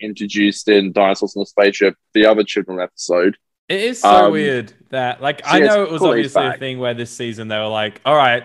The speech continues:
Speaker 2: let's, let's make Brian, let, let's bring in Rory's dad and stuff."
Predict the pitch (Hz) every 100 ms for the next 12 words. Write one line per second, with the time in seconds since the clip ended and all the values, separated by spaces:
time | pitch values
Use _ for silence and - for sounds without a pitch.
0 | - 123 143 - - 135 131 151 139 160
1 | 160 147 131 120 120 _ _ _ _ -
2 | 131 139 131 139 156 151 147 139 135 139
3 | 143 147 135 151 147 139 127 131